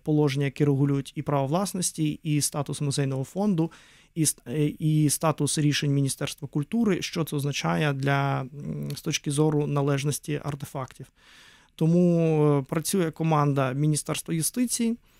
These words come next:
е, команда голландських юристів, українських юристів, е, представники Міністерства культури, Міністерства інформаційної політики, тому що, е, це питання, яке дійсно зачіпає, м,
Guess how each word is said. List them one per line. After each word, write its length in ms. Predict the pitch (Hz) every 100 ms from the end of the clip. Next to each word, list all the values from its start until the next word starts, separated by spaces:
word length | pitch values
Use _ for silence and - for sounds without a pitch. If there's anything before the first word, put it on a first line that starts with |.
| - _ 139
е, 240 | 139 143
команда 380 | - 165 156 156
голландських 540 | 156 196 226 - 190
юристів, 360 | 180 - - -
українських 680 | 160 - 170 214 - 180 -
юристів, 580 | 170 175 - 151 127 -
е, 200 | 143 139
представники 640 | - 151 - 160 151 165
Міністерства 580 | 147 147 - 156 - 135
культури, 580 | - 143 208 233 220 202 - _ -
Міністерства 440 | 160 - 165 160
інформаційної 640 | 147 151 143 139 - 147 143
політики, 600 | 165 180 214 170 165 156 - _ -
тому 240 | 156 165
що, 440 | - 151 139 131 76 143
е, 140 | 139
це 140 | 139 175
питання, 340 | 151 165 160
яке 180 | 147 160
дійсно 320 | 147 151 151
зачіпає, 640 | 139 - 147 147 143 139 135
м, 180 | 127